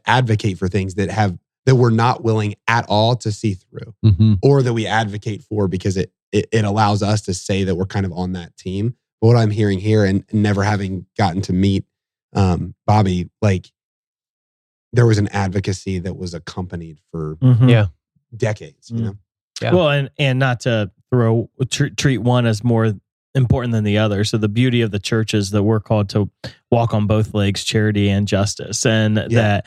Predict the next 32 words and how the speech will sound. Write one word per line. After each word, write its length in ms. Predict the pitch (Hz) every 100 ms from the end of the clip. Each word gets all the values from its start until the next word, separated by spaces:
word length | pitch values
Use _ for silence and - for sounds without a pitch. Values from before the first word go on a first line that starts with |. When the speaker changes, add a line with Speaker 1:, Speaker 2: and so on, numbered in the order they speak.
| -
Speaker 1:
true. 180 | - 90 -
Speaker 3:
um, 520 | 117 117 101 95 101 104 _ 135
uh, 120 | 127
but 220 | 104 120
that 120 | 117 104
there 140 | 117
was 160 | 110 110
a 100 | 101
real 280 | 110 131 113
charism, 760 | - 113 110 104 85 101 117 120 123
Speaker 2:
Yeah. 320 | 120 107 101
Speaker 3:
um, 160 | 98
that, 240 | 101 110 -
that 240 | 117 113 95
Bobby 300 | 107 98 104
Speaker 1:
Yeah. 80 | 101
Speaker 3:
had, 340 | 101 98 101
uh, 320 | 101 113 110 123
Speaker 2:
Yeah, 60 |
Speaker 3:
of, 60 | 123 117
Speaker 2:
bingo. 100 | 101
Speaker 3:
of 200 | 90 117
charity. 460 | - 113 110 104 101
And 80 | 127
it 80 | 175
is 200 | 175 -
kind 260 | 180 180
of 120 | 147
discovering, 500 | 123 143 160 160 151
w-, 340 | 120 110 123 - 117
you 120 | 143
know, 180 | 123